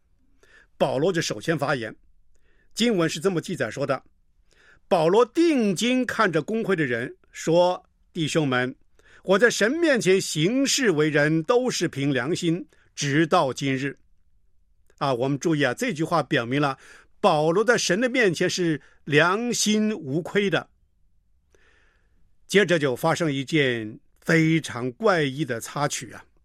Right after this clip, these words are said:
这记载在二十三章第二节，经文说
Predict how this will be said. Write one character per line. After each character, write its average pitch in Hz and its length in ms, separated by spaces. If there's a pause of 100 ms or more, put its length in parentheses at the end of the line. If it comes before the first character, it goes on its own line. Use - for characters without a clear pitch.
(760)
这 196 100
记 214 200
载 139 160
在 151 400
二 196 140
十 160 120
三 190 260
章 160 180
第 208 120
二 165 160
节， 113 260 (500)
经 180 140
文 147 120
说 147 260